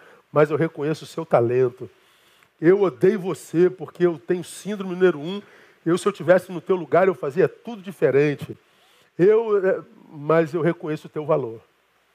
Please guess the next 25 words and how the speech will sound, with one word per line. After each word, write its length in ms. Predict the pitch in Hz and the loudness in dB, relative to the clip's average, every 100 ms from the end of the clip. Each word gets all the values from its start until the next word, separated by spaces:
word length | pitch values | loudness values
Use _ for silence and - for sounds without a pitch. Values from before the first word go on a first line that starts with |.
| _ _ - _ | _ _ -20 _
Tem 100 | 175 | 0
muita 280 | 196 254 233 | 0 2 2
gente 240 | 185 214 | 2 -2
que 80 | - | -4
te 160 | - - | -8 -8
critica, 580 | 160 147 - 247 - 131 | -8 -8 -6 -6 -2 -2
mas 240 | 147 151 | 0 -2
que 140 | - | -4
você 320 | 160 151 - 180 | -8 -8 -6 -6
inspira 400 | - - 202 226 | -6 -10 -4 -4
a 20 | |
beça. 320 | 147 185 - 123 _ _ _ _ _ _ _ _ _ _ _ _ - | 0 -2 -2 _ _ _ _ _ _ _ _ _ _ _ _ _ -10
E 20 | |
você 240 | 156 175 190 | -4 0 2
tem 140 | 190 | 2
que 80 | 185 | 2
saber 340 | 190 156 165 | 0 2 2
discernir 960 | 185 147 165 - 208 160 143 175 202 113 - _ _ _ _ _ _ _ _ _ | 0 -2 -10 -4 -2 -2 -2 -4 -4 -6 -10 _ _ _ _ _ _ _ _ _
até 280 | - 135 180 | -6 0 2
a 40 | 202 | 0
crítica. 560 | - 190 - - 117 _ _ _ - - - | 0 -6 -6 -8 -8 _ _ _ -20 -20 -4
Porque 260 | 190 - | -4 2
a 140 | 233 233 | 2 2
única 380 | 294 302 262 | 0 -2 0
forma 840 | 208 - - 190 196 147 143 139 | -2 -6 -6 0 0 0 0 0